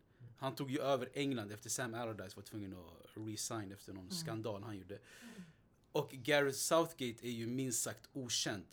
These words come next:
Speaker 1: Han,
Speaker 2: Mm.
Speaker 1: han tränade Middlesbrough för några år och sen Englands U tjugoett och sen tog han över England och gjorde ett otroligt bra jobb.
Speaker 2: Mm.
Speaker 1: Och även då, eh, tycker jag att, alltså jag fattar ju vad du menar, alltså om,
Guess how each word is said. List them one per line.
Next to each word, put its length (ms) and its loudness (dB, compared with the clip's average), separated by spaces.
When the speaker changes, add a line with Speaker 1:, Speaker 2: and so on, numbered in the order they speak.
Speaker 1:
Han, 160 -4
Speaker 2:
Mm. 120 0
Speaker 1:
han 180 0
tränade 400 0
Middlesbrough 520 -2
för 120 -8
några 180 -2
år 260 0
och 80 -4
sen 220 -4
Englands 320 -2
U 100 -4
tjugoett 360 -2
och 60 -6
sen 160 -2
tog 160 -6
han 80 -2
över 320 -2
England 420 0
och 180 -12
gjorde 140 -4
ett 160 -10
otroligt 480 0
bra 180 -6
jobb. 260 -2
Speaker 2:
Mm. 200 -16
Speaker 1:
Och 220 -2
även 440 8
då, 420 8
eh, 640 4
tycker 260 -4
jag 460 8
att, 260 -2
alltså 160 10
jag 80 10
fattar 280 6
ju 40 8
vad 120 10
du 60 12
menar, 300 12
alltså 260 6
om, 180 6